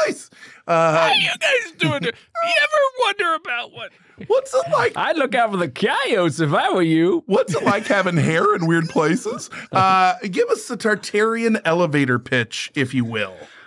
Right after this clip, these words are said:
Speaker 3: Well, the Tartarian Empire theory suggests that the existence of a highly advanced and influential civilization, referred to as Tartary or Tartaria, if you prefer.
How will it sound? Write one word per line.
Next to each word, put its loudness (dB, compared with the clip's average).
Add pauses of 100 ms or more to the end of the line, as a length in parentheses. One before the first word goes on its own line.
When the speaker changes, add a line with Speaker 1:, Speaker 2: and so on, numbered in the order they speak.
(160)
Speaker 3:
Well, 2
the 2
Tartarian 2
Empire 2
theory -4
suggests 0
that -2
the 4
existence 0
of -2
a 2
highly 2
advanced 0
and 0
influential -2
civilization, -4
referred -6
to -6
as -4
Tartary 2
or 2
Tartaria, 0
if -2
you -2
prefer. -8